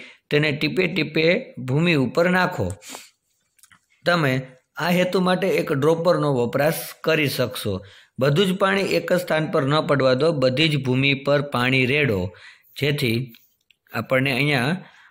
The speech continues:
આકૃતિ આપી છે એ પ્રમાણે ડ્રોપર છે, ગાળણપત્ર છે, ગરણી છે અને બીકર છે. હવે જ્યાં સુધી પાણી ટપકવાનું શરૂ ન થાય ત્યાં સુધી પાણી રેડો.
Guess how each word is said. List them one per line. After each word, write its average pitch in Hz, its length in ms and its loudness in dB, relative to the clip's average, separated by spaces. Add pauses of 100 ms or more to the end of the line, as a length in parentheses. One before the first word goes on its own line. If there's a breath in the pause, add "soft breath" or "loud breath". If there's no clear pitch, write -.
(120)
આકૃતિ 147 560 -2
આપી 120 220 -2
છે 135 120 0
એ 151 300 0
પ્રમાણે 113 420 0
ડ્રોપર 120 460 0
છે, 139 220 -2
ગાળણપત્ર 127 580 0
છે, 139 160 -2
ગરણી 120 480 0
છે 143 240 -2
અને 143 200 -2
બીકર 151 560 -2
છે. 92 400 -4 (560 soft breath)
હવે 120 80 0
જ્યાં 156 220 0
સુધી 185 240 0
પાણી 185 240 2
ટપકવાનું 180 500 2
શરૂ 170 280 2
ન 190 140 2
થાય 165 240 2
ત્યાં 156 200 0
સુધી 156 480 0
પાણી 160 400 0
રેડો. 143 360 2